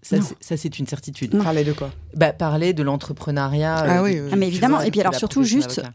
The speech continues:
Speaker 2: monter ton cabinet, ce n'était pas une option. C'est-à-dire qu'il y avait deux options. C'était être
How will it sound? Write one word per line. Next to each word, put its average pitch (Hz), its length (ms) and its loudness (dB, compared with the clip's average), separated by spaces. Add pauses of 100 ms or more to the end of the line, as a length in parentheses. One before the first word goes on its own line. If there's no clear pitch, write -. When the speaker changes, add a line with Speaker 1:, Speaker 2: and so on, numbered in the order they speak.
Speaker 2:
monter 214 380 2
ton 196 100 0
cabinet, 190 280 2
ce - 100 -2
n'était - 180 -2
pas 175 140 0
une 170 200 2
option. 285 340 2
C'est-à-dire 170 280 -4
qu'il 180 100 -2
y 175 40 0
avait 165 80 2
deux 214 180 2
options. 269 360 2
C'était - 320 0
être - 360 -2